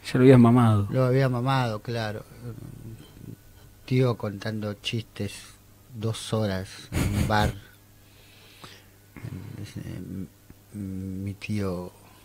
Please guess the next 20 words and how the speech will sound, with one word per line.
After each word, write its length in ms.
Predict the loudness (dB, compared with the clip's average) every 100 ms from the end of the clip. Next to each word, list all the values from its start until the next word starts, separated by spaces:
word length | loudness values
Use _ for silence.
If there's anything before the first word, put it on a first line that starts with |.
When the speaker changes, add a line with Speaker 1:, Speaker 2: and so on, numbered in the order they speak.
| -14
Speaker 2:
hermano 340 | -8 -4 -2 -2
de 100 | -2
mi 100 | -2
madre, 480 | -2 -2 -4 -8 -12 -20 -20 -20 -20 -20 -20 -20 -20 -20 -20 -20 -20 -20 -6
Carlos, 360 | 0 2 2 -4 -8 -18 -20 -20 -20 -20 -20 -20 -20 -20 -20 -20 -20 -18 -6
contando 360 | -4 -2 -4
historias 420 | -4 -2 0 0
de 100 | -2
Misiones. 640 | -4 -6 -4 -4 -2 -4 -6 -18 -20 -20 -20 -18 -10 -10 -10 -20 -12 -8
Y 80 |
chicos 360 | 0 0 4 2
chiquitos 420 | 2 -2 0 0
de 120 | -2 -4
ocho, 500 | -4 -4 -6 -8 -8
nueve 300 | -8 -6 -4
años 380 | -2 -2 -2 -4
escuchándolo 640 | -10 -10 -4 -2 0 0
atentamente, 880 | 0 0 -2 0 0 0 0 -4 -8
¿me 100 | -10
entendés? 300 | -10 -10 -12